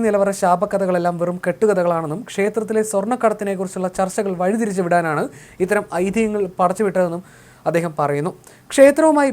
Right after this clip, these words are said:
ബന്ധപ്പെട്ട് സുപ്രീം കോടതിയുടെ മുന്നിലെത്തിയ വിഷയം യഥാർത്ഥത്തിൽ രേഖകളെക്കുറിച്ചും നഷ്ടപ്പെട്ട സ്വർണ്ണത്തെക്കുറിച്ചുമായിരുന്നു. മുൻ കൺട്രോളർ and Auditor General of India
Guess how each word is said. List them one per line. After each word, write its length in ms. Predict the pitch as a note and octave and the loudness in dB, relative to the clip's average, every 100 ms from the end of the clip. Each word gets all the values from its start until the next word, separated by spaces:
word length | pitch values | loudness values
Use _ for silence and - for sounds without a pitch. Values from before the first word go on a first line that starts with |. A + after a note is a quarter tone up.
| G#3+ | 0
ബന്ധപ്പെട്ട് 400 | A3+ G#3+ G#3+ G#3+ - - - - | 0 0 0 0 -4 -20 -12 2
സുപ്രീം 320 | G#3+ A#3+ B3 | 4 4 6
കോടതിയുടെ 320 | A3+ G#3 G#3 G3+ | 6 6 4 0
മുന്നിലെത്തിയ 380 | F#3+ G3 F#3 F#3+ E3+ | 0 0 0 -2 -4
വിഷയം 240 | F3 F#3 E3 | -6 -4 -2
യഥാർത്ഥത്തിൽ 480 | E3+ F3+ F3+ D#3+ F#3 D#3+ | 2 2 0 -4 -6 0
രേഖകളെക്കുറിച്ചും 760 | F3+ G3 G3+ G3+ F#3+ F3+ F#3 F3 | 0 0 -2 -2 -2 -6 -6 -6
നഷ്ടപ്പെട്ട 380 | F3 - G#3+ G3+ G3 | -6 -6 -6 -4 -2
സ്വർണ്ണത്തെക്കുറിച്ചുമായിരുന്നു. 1000 | F#3 F#3 G#3 G3+ F3 E3+ D3+ D3 D3+ F#3+ - _ _ D#3+ | -4 -4 -4 -4 -6 -6 -2 -2 0 -4 -6 _ _ -6
മുൻ 120 | G3 F#3+ | -4 0
കൺട്രോളർ 400 | F#3+ F3+ G3 G3 F3 | 0 2 2 2 0
and 100 | F3+ E3 | -6 0
Auditor 280 | F3+ F#3 G3 F3 | 0 0 -4 -4
General 240 | F3+ F3+ F3 | -2 0 -2
of 80 | - F3 | -4 -8
India 240 | E3 E3+ | -2 0